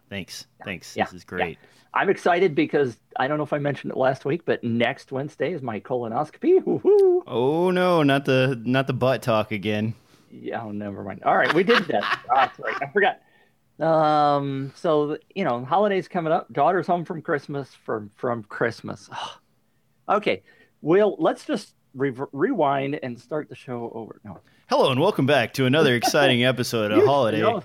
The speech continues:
Speaker 2: see, now you said exciting this time. <laughs>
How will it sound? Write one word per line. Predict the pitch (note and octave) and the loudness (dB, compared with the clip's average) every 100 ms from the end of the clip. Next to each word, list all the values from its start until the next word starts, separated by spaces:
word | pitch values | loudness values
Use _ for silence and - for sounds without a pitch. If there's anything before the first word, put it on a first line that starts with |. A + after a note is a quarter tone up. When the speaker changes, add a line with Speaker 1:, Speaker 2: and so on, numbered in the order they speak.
| - | -10
Speaker 2:
see, | G3+ | -8
now | F3+ E3+ | -6 -6
you | G3 D#3+ | -6 -8
said | E3+ C#3+ | -8 -12
exciting | - - D3 A2 G2 F#2+ | -12 -10 -10 -8 -12 -14
this | G#2+ - _ | -16 -18 _
time. | A#2 A2 - - - - | -18 -14 -14 -16 -20 -8
<laughs> | - | -8